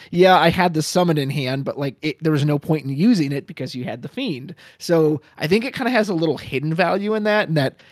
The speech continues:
again, you're not gonna see them make this big play and then you counter it like a Yu-Gi-Oh trap. So I like him. I agree. You know, there are certain decks he's not going to be good against, but in those matchups,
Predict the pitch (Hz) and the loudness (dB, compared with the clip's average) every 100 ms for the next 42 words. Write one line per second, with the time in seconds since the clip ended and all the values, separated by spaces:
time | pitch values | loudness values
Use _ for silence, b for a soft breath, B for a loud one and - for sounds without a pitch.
0 | b 165 170 180 170 175 175 175 - 180 | b 0 2 4 2 0 2 2 2 0
1 | 165 151 151 147 151 - 160 147 - 156 | 2 2 2 -2 -4 -2 -2 -2 -2 0
2 | 147 139 139 135 - 143 147 135 110 131 | 0 -2 -4 -6 -6 -6 -4 -4 -6 -8
3 | 127 120 135 120 113 - - 139 - - | -8 -6 -6 -6 -8 -8 -8 -8 -10 -8
4 | - 117 120 B B B _ - 214 220 | -4 -2 -4 B B B _ 0 4 6
5 | 220 233 233 220 - 165 180 170 185 190 | 6 6 2 0 0 2 4 2 2 2
6 | 190 - 180 165 135 - 160 170 170 175 | 0 0 4 4 2 -8 0 6 8 6
7 | 175 175 165 160 - - - 165 147 139 | 2 -2 0 2 2 0 -4 -4 -4 -4
8 | 143 - 151 151 151 135 127 139 147 170 | -6 -4 -4 -2 -4 -4 -4 -4 -2 -2
9 | 175 - - 175 196 196 196 165 170 175 | -4 -6 2 2 2 0 0 0 -2 -2
10 | - 151 | -2 -6